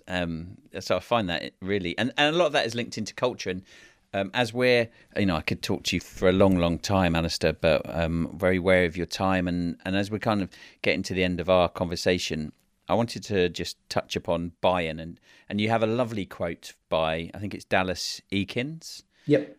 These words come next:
Speaker 1: That's he the Mighty Ducks at Anaheim and the N H L?
Speaker 2: He is.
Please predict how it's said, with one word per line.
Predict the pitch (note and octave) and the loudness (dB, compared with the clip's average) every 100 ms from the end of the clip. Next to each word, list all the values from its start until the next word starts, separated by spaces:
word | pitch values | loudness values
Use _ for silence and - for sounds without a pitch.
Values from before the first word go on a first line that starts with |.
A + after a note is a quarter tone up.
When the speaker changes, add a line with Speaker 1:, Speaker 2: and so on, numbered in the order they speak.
| _ | _
Speaker 1:
That's | F#2 G2+ | -4 -2
he | C3+ | -2
the | B2+ | 0
Mighty | B2+ C3 A2 | 2 2 2
Ducks | C3+ C#3+ - - - | 2 2 0 -4 -2
at | - - | 0 2
Anaheim | A2 A#2 A#2 B2 B2+ C#3 B2+ - | 2 2 2 0 0 -4 -10 -6
and | G#2 G#2 | -2 2
the | |
N | A2+ A2+ | 4 4
H | A2 - | 2 2
L? | A#2+ D#3 - - | 2 2 -8 0
Speaker 2:
He | D#3 C3 | 6 8
is. | A2 - - | 8 4 -8